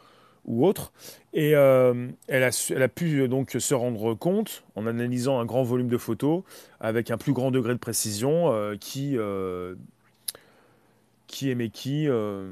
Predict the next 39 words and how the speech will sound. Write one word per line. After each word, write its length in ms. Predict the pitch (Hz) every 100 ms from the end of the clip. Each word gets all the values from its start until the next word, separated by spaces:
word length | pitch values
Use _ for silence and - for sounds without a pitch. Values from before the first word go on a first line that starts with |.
| 110
voilà. 220 | 104 92 - _ _ _ _ _ - - _ _ _ _ _ _ _ _ _ _ _
On 100 | 123
est 60 | 143
sur 220 | 139 170
un 80 | 143
des 200 | 139 139
outils 260 | 143 180 175
qui 420 | - 143 135 131
sont 180 | - 139
beaucoup 200 | 127 143
plus 200 | 147 135
efficaces 400 | - 135 147 -
que 80 |
les 120 | 123 117
êtres 160 | -
humains. 160 | 104 104 _ _ _ _ _ _ _ - - - - - - - - _ _ _ _ _ _ _ _ -
Euh, 320 | 131 139 139
on, 240 | 139 147 190
on, 220 | 190 220 180
on 40 |
fait 180 | - 208
pousser 340 | - 180 220
le, 240 | 208 165 147
le 140 | 143
degré 260 | 143 151 190
de 60 |
précision, 500 | - 170 180 170 185
c'est 160 | 165 139
un 120 | 127
de-, 120 | 127
degré 380 | 147 139 135 175
de, 840 | 160 139 135 131 127 127 123 123 123
on 120 | 127 117
va 80 |
être 100 | 143
beaucoup 180 | 135 131
plus 120 | -
précis, 320 | 165 151 - 151
quoi. 160 | 110